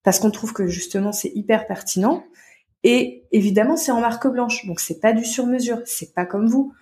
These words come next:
Donc, ça dépend de ce qu'on veut faire. Tous les, <laughs> toutes les couleurs, euh, <laughs> sont, sont les bienvenues dans la nature, mais tout est possible. Et pourquoi est-ce que ça va bien marcher, que ça va se maintenir ?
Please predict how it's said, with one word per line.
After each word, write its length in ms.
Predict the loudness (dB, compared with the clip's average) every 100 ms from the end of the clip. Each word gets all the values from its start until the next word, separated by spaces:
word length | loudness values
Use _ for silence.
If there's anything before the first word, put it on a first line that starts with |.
| _ _ -8
Donc, 100 | 0
ça 140 | 2
dépend 260 | 4 4 4
de 60 |
ce 100 | 2
qu'on 120 | -2 -4
veut 120 | -6
faire. 280 | -2 -2 -2 -6 -18 _ -10
Tous 160 | -2
les, 320 | 2 2 2 -2 -10
<laughs> 120 | -6
toutes 180 | -2 2
les 120 | 2
couleurs, 500 | 4 4 4 4 2
euh, 240 | 2 2 0 -2
<laughs> 140 | -6
sont, 360 | -4 -2 -2 -4 -12 -18 -16 -4
sont 180 | 2 6
les 100 | 6
bienvenues 380 | 6 4 6 6
dans 80 | 6
la 120 | 4
nature, 480 | 2 0 2 2 0 -10 -20 _
mais 220 | 4 4 2 -6 -18 -20 -4
tout 200 | 2 2
est 80 | 4
possible. 440 | 0 0 0 0 -2
Et 160 | -2
pourquoi 360 | -4 -4 0 2
est-ce 140 | 2
que 80 | -2
ça 160 | 0 2
va 120 | 2
bien 160 | 2
marcher, 340 | 2 2 0 -2
que 60 |
ça 120 | -2 -4
va 100 | -4
se 140 | -6
maintenir ? 400 | -8 0 2 2